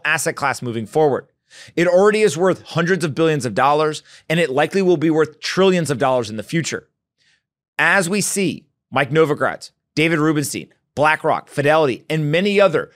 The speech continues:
large investors or asset management firms come into the space, you have to remember that we need them.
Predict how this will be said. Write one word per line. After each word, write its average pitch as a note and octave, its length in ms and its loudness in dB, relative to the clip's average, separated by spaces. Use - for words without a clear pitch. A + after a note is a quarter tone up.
large D3 360 2
investors F3 640 0
or E3 180 4
asset D3+ 280 0
management D3 400 -4
firms D#3 240 -2
come C#3 200 -4
into B2+ 100 -4
the G#2+ 80 -8
space, - 540 -2
you A#2 140 -6
have D3 200 -2
to F3 100 -4
remember D#3+ 540 -2
that D3 100 2
we D3+ 160 -2
need D#3+ 360 0
them. A#2 180 -6